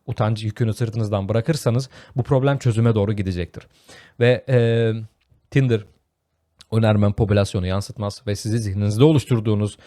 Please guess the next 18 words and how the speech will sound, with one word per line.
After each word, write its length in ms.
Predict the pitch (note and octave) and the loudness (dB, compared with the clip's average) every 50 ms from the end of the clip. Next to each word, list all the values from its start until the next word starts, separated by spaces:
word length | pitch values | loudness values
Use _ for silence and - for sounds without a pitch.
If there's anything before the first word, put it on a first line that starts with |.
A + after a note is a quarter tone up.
| - _ _ - | -20 _ _ -4
oluşturttur 640 | A2+ A#2 A2 G2 - - - G#2+ G#2 - - A#2+ G#2+ | -2 -2 -2 -2 -4 -6 -4 -4 -4 -4 -2 -2 0
olan 240 | G#2 G#2 G2+ G2 | 2 2 2 2
o 100 | G#2 G#2 | 0 -2
düşük 280 | G#2+ - - - G2+ G#2+ | -4 -6 -8 -8 -4 0
değer 180 | G#2+ F#2+ F2+ - | 0 0 0 -2
kısmına 320 | - - - G#2+ G2 F2+ | -8 -10 -6 -6 -6 -6
sokar. 380 | - - G2+ - - C#3+ C#3+ - _ - - - - - _ _ - | -6 -8 -8 -4 -4 -4 -4 -4 _ -20 -20 -20 -20 -20 _ _ -6
E, 180 | - B2 B2 A#2 | -4 -2 -2 -2
içerik 340 | B2 - - D3 D3 C3+ - | -4 -2 -2 -2 -2 -2 -6
tüketmeyi 520 | - - C3+ A#2+ - A2 G2 F#2 F2 F#2 - | -6 -6 -6 -4 -4 -4 -4 -4 -4 -4 -4
lütfen 380 | A#2+ - - - G#2 F2+ F2+ F#2 | -4 -4 -2 -4 -4 -4 -2 -2
bırakın. 440 | G#2+ A#2 A#2 - - C3 C3+ B2+ - _ _ A#2 G#2+ | -2 -2 -2 -2 -4 -6 -6 -6 -12 _ _ -6 -2
Dört, 340 | G#2+ A2 A2 - - - _ _ | -2 -2 -2 -4 -12 -20 _ _
hayatınız 760 | _ _ - G#2+ G#2 A2+ A2+ A#2 - - B2 A#2+ A#2 A#2 - - | _ _ -2 0 0 2 0 -2 -2 -4 -2 -2 -2 -2 -4 -6
üzerine 360 | A2 G2+ G#2+ F#2+ F#2 G2+ G2 | -4 -2 0 0 0 -2 -4
çalışın. 400 | - - F#2 E2+ D#2+ - - - - _ _ _ _ _ _ _ - | -4 -4 -6 -6 -6 -8 -12 -18 -20 _ _ _ _ _ _ _ -16
Bu 300 | G#2+ G#2 A2+ A#2 A2+ - - | -8 -4 -4 -4 -4 -4 -2
arkadaşlar 560 | A#2 A#2 A2 - A2+ A2 G2+ - - F#2+ | -2 -2 -2 -2 -2 -4 -4 -2 -6 -8